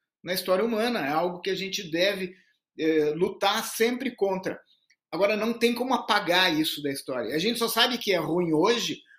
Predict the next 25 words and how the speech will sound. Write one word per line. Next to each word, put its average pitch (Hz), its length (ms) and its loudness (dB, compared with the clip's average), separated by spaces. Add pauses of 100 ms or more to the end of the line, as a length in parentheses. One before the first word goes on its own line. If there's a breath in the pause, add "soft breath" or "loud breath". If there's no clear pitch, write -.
(100)
porque 180 180 -4
a 190 60 2
gente 196 260 -4
viu 202 180 0
que 214 60 0
era 208 140 2
ruim 190 220 0
lá 208 120 2
atrás, 180 580 -4 (200)
certo? 143 380 -8 (380 soft breath)
Então, 196 260 -2
acho 214 240 -4
que 185 180 0
essa 214 420 0 (240 soft breath)
visão 175 380 -2
histórica, 175 920 -2 (200 soft breath)
esse 175 200 -6
entendimento, 185 1200 -2 (260 loud breath)
eh, 151 260 2
de 147 260 -10
causa, 170 480 0
consequência, 160 1080 -6
a 160 80 -6
visão 165 320 -4
sistêmica, 156 1040 -2